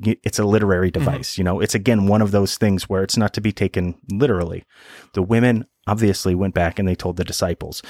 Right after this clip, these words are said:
Speaker 1: but he's making a literary point there, um, in this one and saying that, that
Speaker 2: Right.
Speaker 1: that's what happened. So that was kind of where, you know, uh, the whole of the, of the, of the dissertation went. Um, but yeah, it was a lot of, a lot of fun.
Speaker 2: Yeah.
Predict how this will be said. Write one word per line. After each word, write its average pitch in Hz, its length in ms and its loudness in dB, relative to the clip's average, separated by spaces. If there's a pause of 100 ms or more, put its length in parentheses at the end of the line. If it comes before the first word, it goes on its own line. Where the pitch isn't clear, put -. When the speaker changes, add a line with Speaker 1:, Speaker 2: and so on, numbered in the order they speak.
(200)
Speaker 1:
but 101 100 2
he's 101 180 2
making 107 600 2 (360)
a 98 80 2
literary 98 640 2
point 90 320 -8
there, 85 280 -8 (100)
um, 92 280 0
in 95 140 0
this 90 200 -4
one 87 140 -2
and 87 120 -2
saying 92 280 0
that, 87 140 -4
that 92 180 -4 (200)
Speaker 2:
Right. 131 220 0
Speaker 1:
that's - 220 -12
what 101 160 -4
happened. 92 280 -4
So 98 200 0 (640)
that 139 60 4
was 123 100 2
kind 120 180 2
of 101 60 2
where, 98 260 4 (200)
you 101 160 2
know, 90 260 -2 (240)
uh, 85 640 -6
the - 100 -4
whole 104 400 0
of 90 120 -4
the, 90 400 0
of 95 180 -4
the, 95 120 -2
of 90 160 -6
the 98 80 -4
dissertation 90 640 -4
went. 85 200 -8 (100)
Um, 85 320 -4 (720)
but 107 100 2
yeah, 135 220 4
it - 100 -10
was 104 100 -4
a 127 60 0
lot 127 160 0
of, 104 280 2
a 98 40 -2
lot 135 400 -2
of - 40 -2
fun. 120 280 -6
Speaker 2:
Yeah. 151 280 2